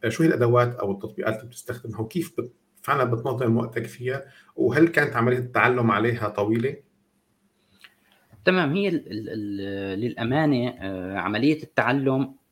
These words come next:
Speaker 2: آه، طويلة نسبيًا. ليش طويلة؟ لأنه أنت بدك تعرف كيف، آه، يعني تعرف المنتاليتي وراء الموضوع.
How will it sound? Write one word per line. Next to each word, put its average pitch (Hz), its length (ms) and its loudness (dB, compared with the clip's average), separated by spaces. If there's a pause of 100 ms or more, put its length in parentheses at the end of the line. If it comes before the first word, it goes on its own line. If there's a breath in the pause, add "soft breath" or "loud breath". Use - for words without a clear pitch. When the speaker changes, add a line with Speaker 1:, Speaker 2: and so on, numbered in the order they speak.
(240)
Speaker 2:
آه، 113 200 2
طويلة 123 460 6
نسبيًا. - 480 -12 (480)
ليش 156 320 2
طويلة؟ 123 380 0
لأنه 110 260 -2
أنت 139 280 -8
بدك 113 720 -8 (180)
تعرف 143 440 -2
كيف، - 540 -6
آه، 95 440 -2 (260)
يعني 90 640 -10 (120)
تعرف 135 260 -2
المنتاليتي 107 540 -2
وراء 92 260 -2
الموضوع. 82 540 -6